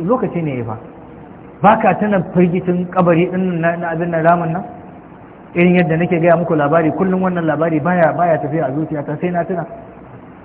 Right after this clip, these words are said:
Wani da ake bani labari yake cewa, wani an je binne mahaifinsa yake cewa, yake cewa, "Ga Alhaji kuma yanzu a nan za a sa Alhaji yana ganin zamu yi shi, kuma Alhaji gashi bai san zafi. Alhaji bai jurewa zafi, yanzu a nan za a sa Alhaji." Shi tunaninsa wai,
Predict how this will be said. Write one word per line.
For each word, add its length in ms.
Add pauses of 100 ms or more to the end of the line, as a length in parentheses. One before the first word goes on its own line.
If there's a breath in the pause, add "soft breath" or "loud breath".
(200)
Wani 240
da 100
ake 180
bani 240
labari 420
yake 240
cewa, 480 (120)
wani 220
an 180
je 100
binne 260
mahaifinsa 440
yake 260
cewa, 460 (320)
yake 260
cewa, 360
"Ga 180
Alhaji 280
kuma 220
yanzu 280
a 80
nan 200
za 100
a 120
sa 100
Alhaji 240
yana 180
ganin 200
zamu 180
yi 120
shi, 60
kuma 200
Alhaji 220
gashi 200
bai 200
san 140
zafi. 240 (840)
Alhaji 260
bai 180
jurewa 340
zafi, 300
yanzu 220
a 80
nan 160
za 120
a 100
sa 100
Alhaji." 260 (2000)
Shi 160
tunaninsa 520
wai, 180